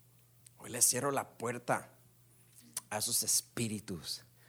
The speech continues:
al espíritu de envidia, al espíritu de celos, al espíritu de comparaciones. Y libero mi corazón al agradecimiento.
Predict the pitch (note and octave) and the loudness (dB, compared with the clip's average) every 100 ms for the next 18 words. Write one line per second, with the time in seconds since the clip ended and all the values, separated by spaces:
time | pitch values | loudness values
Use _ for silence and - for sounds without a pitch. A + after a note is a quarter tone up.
0 | - G#2+ G#2 - - A#2+ A#2 G#2+ G2+ G2 | -10 2 4 4 2 0 0 -2 -2 0
1 | A2 G#2+ G2 G2 - - B2+ A2 - G2+ | 0 0 -2 2 2 2 -2 -4 -4 -4
2 | G2+ - A2+ G#2+ A#2+ A2 - - C3+ C3+ | -2 0 0 0 -2 -2 -2 -2 -4 -4
3 | A2+ A2+ F#2+ G2+ - - - B2+ B2 F#2 | -2 -2 -2 -6 -6 -4 -2 2 2 0
4 | - - - - - - - - - - | -6 -16 -20 -20 -20 -20 -20 -20 -20 -20
5 | _ - - G#2+ G#2+ G#2+ A2 C#3 F3 E3+ | _ -16 -4 0 2 2 6 8 8 8
6 | D#3 C3+ A2+ A2+ G2+ - D3 B2+ G2+ F2 | 8 6 2 2 6 8 10 8 6 -2
7 | - - - - - - _ - - E3+ | -12 -20 -20 -20 -20 -20 _ -8 -4 -2
8 | F3 E3 - F2 D#3+ D#2+ - | -2 0 0 0 -6 -8 -10